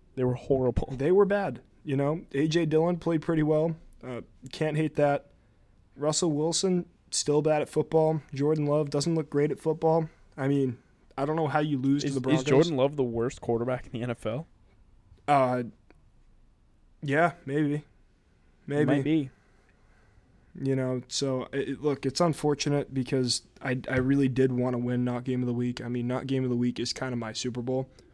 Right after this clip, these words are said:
Speaker 2: um, week in and week out. So, like, not getting this pick right was, was unfortunate. And, look, if you're Green Bay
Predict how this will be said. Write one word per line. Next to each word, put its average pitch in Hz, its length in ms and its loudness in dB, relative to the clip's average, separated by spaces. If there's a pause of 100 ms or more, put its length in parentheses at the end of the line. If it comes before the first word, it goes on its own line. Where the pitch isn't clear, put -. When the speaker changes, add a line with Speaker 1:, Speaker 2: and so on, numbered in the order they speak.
(380)
Speaker 2:
um, 123 400 0 (800)
week 135 260 0
in 135 100 2
and 131 100 0
week 127 160 -2
out. 135 260 -2 (580)
So, 131 200 -2
like, 117 240 -4
not 131 360 -2
getting 131 240 0
this 123 120 -6
pick 131 260 -6
right 131 220 -2
was, 120 300 -6
was 123 200 -6
unfortunate. 127 720 -4
And, 117 320 -4 (540)
look, 120 260 -6 (1040)
if - 120 -12
you're 185 100 6
Green 170 240 6
Bay 147 280 4